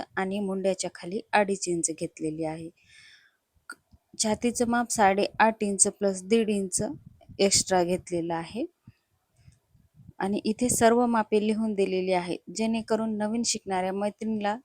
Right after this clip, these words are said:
सहज लक्षात येईल. आणि आता आपली पूर्ण मापे टाकून झालेली आहेत. तर आता आपण इथे कट करून घेऊयात.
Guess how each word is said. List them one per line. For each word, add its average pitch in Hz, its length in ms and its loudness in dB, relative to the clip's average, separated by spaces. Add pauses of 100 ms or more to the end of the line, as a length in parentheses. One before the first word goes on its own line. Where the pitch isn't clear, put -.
(260)
सहज 202 340 -2
लक्षात 185 480 -2
येईल. 170 240 -2 (1900)
आणि 185 280 0
आता 208 260 2
आपली 214 300 2
पूर्ण 233 380 2
मापे 196 360 0
टाकून 196 400 -2
झालेली 196 460 -2
आहेत. 175 360 -4 (500)
तर - 140 -20
आता 185 280 -4
आपण 185 340 -4
इथे 233 340 -2 (220)
कट 196 260 0
करून 175 300 -2
घेऊयात. 165 420 -4